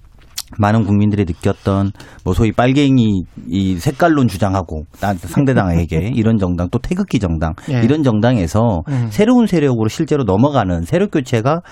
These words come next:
Speaker 1: 가능할 건지가 하나의 관전
Speaker 2: 음.
Speaker 1: 대목일 것 같고요. 그리고 두 번째는 저는 이제 아까 물론 이제 잘할 수 있다는 기조로 우리 성우님 말씀하시지만 실제 정당 운영을 잘할 수 있느냐 이런 건
Speaker 2: 음.
Speaker 1: 또 옆에서 보던 거랑 또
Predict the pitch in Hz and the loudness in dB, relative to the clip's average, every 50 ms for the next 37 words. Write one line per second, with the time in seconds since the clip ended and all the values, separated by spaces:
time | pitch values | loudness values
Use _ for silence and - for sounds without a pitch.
0 | - - - - - - 123 131 139 143 151 185 180 - 226 208 - 147 120 104 | -20 -20 -18 -10 -4 -2 0 2 2 2 2 0 2 2 0 2 2 0 0 0
1 | 110 110 110 104 - - 90 92 92 92 90 85 80 78 80 - - _ - 160 | 0 0 -2 -2 -2 -2 -4 -2 -2 -2 -4 -4 -4 -8 -10 -14 -16 _ -6 -4
2 | 147 143 139 135 117 127 123 117 110 113 139 131 113 92 80 - - 95 85 76 | -2 0 2 2 2 4 4 2 2 2 0 0 0 -2 -4 -4 -2 -2 -2 -2
3 | 80 107 139 180 - - - - - - - - - - 117 120 120 120 120 160 | -2 -2 -4 -4 -6 -14 -20 -20 -20 -20 -20 -10 -2 0 0 0 2 2 0 0
4 | 190 185 - 180 170 165 165 165 156 143 - - - - - - - - 127 139 | 0 0 0 0 0 0 0 0 -2 -4 -6 -10 -14 -16 -16 -10 -2 0 2 4
5 | 135 117 98 95 - - 127 120 107 - 90 95 95 90 95 101 113 131 143 135 | 4 4 2 2 2 2 2 2 2 0 -4 -4 -2 0 2 2 4 4 4 4
6 | 117 104 98 - - 113 117 131 139 131 - - - - 104 104 98 90 - 92 | 2 0 0 -2 -2 0 2 0 0 0 -2 -2 0 0 0 0 0 -2 -4 -2
7 | 92 98 92 92 85 85 87 85 - 143 156 151 143 131 110 90 82 82 82 - | -2 0 0 0 0 -2 -2 -2 -2 -2 0 0 2 2 2 2 2 0 0 -2
8 | 110 104 107 113 107 - - 104 98 98 - 120 120 - 269 - - 117 110 113 | -2 -2 -2 -2 -4 -4 -4 -2 -2 0 0 0 0 0 -2 0 0 0 2 2
9 | 135 135 127 120 107 110 113 143 151 - - 95 90 110 131 - - 185 117 82 | 2 2 2 2 2 2 0 -2 -2 -4 -4 -4 -2 -2 -2 -4 -4 -4 -2 -2
10 | 85 104 123 120 117 - - - - - - 110 120 143 170 185 175 147 - 151 | 0 0 0 0 -2 -4 -10 -20 -16 -6 -2 0 2 2 2 0 -2 0 -2 -2
11 | 139 127 127 - - - - - - 233 233 - 233 214 208 160 135 120 127 143 | -2 -2 -6 -10 -20 -16 -4 0 0 2 2 2 0 2 2 2 2 2 2 2
12 | 143 135 135 127 127 123 110 | 2 2 0 0 0 0 -2